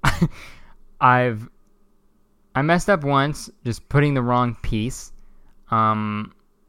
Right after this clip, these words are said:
so I had to, like, redo that whole part. And then the second time, I used the wrong, like, screw thing. Or, like, the wrong size, where I had to, like, go back and, like, switch it all out. And then now,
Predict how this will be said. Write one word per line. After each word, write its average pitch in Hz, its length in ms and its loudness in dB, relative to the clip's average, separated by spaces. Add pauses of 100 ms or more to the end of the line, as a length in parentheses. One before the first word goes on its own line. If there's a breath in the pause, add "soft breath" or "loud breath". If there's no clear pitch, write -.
(1160)
so 110 140 0
I - 20 6
had 131 80 4
to, 127 60 2
like, 120 160 2
redo 131 440 2
that 110 200 4
whole 110 200 0
part. 101 400 0
And 113 120 -4
then 110 100 -2
the 107 80 -2
second 180 380 -2
time, 117 380 2
I 123 80 -2
used 120 280 2
the 117 100 -2
wrong, 117 320 2
like, 107 240 -2
screw 143 720 2
thing. 196 480 -2 (1000 soft breath)
Or, 131 80 0
like, 123 120 2
the 120 80 2
wrong 147 220 4
size, 151 640 2
where 135 80 0
I 120 40 0
had 123 140 0
to, 127 60 -4
like, 113 220 -2
go 123 160 0
back 123 320 0
and, 123 100 -4
like, 104 160 -4
switch - 340 -4
it 135 80 -2
all 127 220 0
out. 131 300 0 (1300)
And 147 100 -4
then 156 140 0
now, 170 560 4